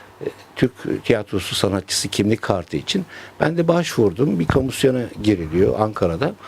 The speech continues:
Bu komisyonda bu belgeyi hak edenlere veriyorlar. E, ve bu belgenin adı da, e, Kültür Bakanlığı Sanatçı Kimlik Kartı. Kültürel miras taşıyıcısı, e, ki, da yazıyor bunun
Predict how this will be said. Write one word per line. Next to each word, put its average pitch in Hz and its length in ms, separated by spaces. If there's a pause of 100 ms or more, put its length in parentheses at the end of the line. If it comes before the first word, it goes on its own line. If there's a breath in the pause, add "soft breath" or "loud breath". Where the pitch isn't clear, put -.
(280 loud breath)
Bu 139 120
komisyonda 123 840
bu 135 120
belgeyi 131 400
hak 131 160
edenlere 110 580
veriyorlar. 127 520 (720 loud breath)
E, 123 140
ve 135 380
bu 139 180
belgenin 131 600
adı 131 300
da, 160 260
e, 135 140
Kültür 139 340
Bakanlığı 131 300
Sanatçı 131 440
Kimlik 131 420
Kartı. 101 500 (580 loud breath)
Kültürel 170 400
miras 143 420
taşıyıcısı, 127 680 (500 loud breath)
e, - 260
ki, - 260 (280)
da 101 100
yazıyor 90 460
bunun 90 260